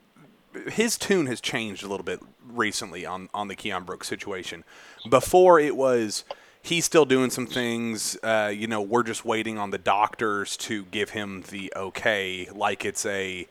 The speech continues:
you know, ju-, like, like it was any other injury. But recently, he started saying things like, "We're waiting on medical clearance for Keon." And it, it, I, I,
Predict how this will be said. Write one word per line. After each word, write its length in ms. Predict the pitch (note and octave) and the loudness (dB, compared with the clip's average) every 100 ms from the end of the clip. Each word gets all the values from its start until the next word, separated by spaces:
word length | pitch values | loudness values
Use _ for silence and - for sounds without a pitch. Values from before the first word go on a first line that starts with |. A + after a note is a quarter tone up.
| _ - - - | _ -20 -20 -8
you 120 | A2 | -2
know, 240 | G2+ F2+ E2+ G2 C3+ B2 - D3 _ - C#3+ | 0 -2 -6 -16 -18 -20 -20 -20 _ -16 -4
ju-, 160 | B2 A#2 | -4 2
like, 200 | B2+ B2 | 2 4
like 240 | B2 C3 | 0 0
it 60 | A#2 | 0
was 120 | A2+ | -2
any 200 | A2+ B2 | -2 0
other 200 | A2+ G#2 | 0 0
injury. 300 | F#2+ F2+ E2+ | -4 -8 -8
But 240 | F2 A#2 A#2 | -4 -4 -2
recently, 440 | C#3+ F3 E3 C3 | -2 -2 -4 -4
he 100 | B2 | -4
started 420 | A#2 - D#3 D#3 | -2 2 2 0
saying 340 | - C3+ C3 A#2 | -2 -2 -2 -4
things 300 | B2+ A#2+ A2 | -4 -4 -2
like, 360 | A2 G#2 F#2+ - - - | -2 -2 -6 -16 -20 0
"We're 200 | A#2+ B2 | 4 6
waiting 340 | A2+ B2+ B2+ | 4 2 0
on 320 | A#2+ G#2+ G2+ A2 | -2 -4 -4 -2
medical 420 | A2+ A#2 - G#2+ | -2 -2 -6 -8
clearance 840 | - - A2 G2+ F#2+ E2+ - - | -8 -10 -8 -8 -8 -10 -8 -8
for 640 | - - A2 G#2 F#2+ F2+ - - _ _ _ _ _ | -4 0 2 2 -2 -4 -10 -18 _ _ _ _ _
Keon." 480 | - C3 G2+ F2 F2 | -2 0 0 -2 -4
And 240 | A2+ G#2+ - - - - - _ - | -4 -6 -8 -20 -20 -20 -20 _ 2
it, 240 | C3+ C#3 | 4 4
it, 600 | C3+ C3 - - - C#3+ - - - - _ _ _ _ _ | 2 -2 -6 -14 -14 -14 -10 -12 -12 -20 _ _ _ _ _
I, 160 | D3 C#3+ | -2 0
I, 120 | C#3+ | 0